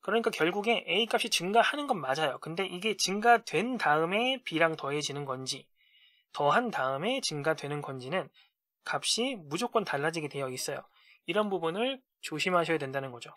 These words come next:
지금은 연산자가 이거랑 요거 두 개밖에 없기 때문에 "아, 그렇게 하면 되지"라고 생각을 하시겠지만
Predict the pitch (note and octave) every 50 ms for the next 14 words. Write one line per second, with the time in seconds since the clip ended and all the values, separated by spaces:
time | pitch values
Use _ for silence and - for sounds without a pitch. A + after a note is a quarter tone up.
0 | _ - - - F3 G3+ G#3 G#3 F#3 F#3 G3+ F3+ C#3 C3+ _ _ - D#3 D#3 E3+
1 | E3+ G#3 G#3+ G3 G3 F#3 E3+ E3+ F#3+ G#3+ A#3 A#3+ - _ _ _ _ _ _ _
2 | - E3 D#3+ F#3+ F#3 F#3 G3 G#3 A3 A3+ A#3 A#3 A3+ E3 D#3 E3 D#3+ D#3 C#3+ C#3+
3 | G3 A#3 - _ _ _ _ - - E3+ F#3 G3 G#3 G3+ - - D#3 C3+ C#3+ -
4 | F3+ - - E3 D3 D3+ F3+ F#3+ C#3+ B2+ - - G3 G#3 G3+ - G3 - - C4
5 | C4 C4 G3+ - D#3 D3+ F#3 G3+ G3 F#3+ F#3+ F3+ - G3 F#3+ F3+ E3+ E3+ F#3+ -
6 | A3+ A3 G3+ - - D3 D#3+ E3+ C#3+ -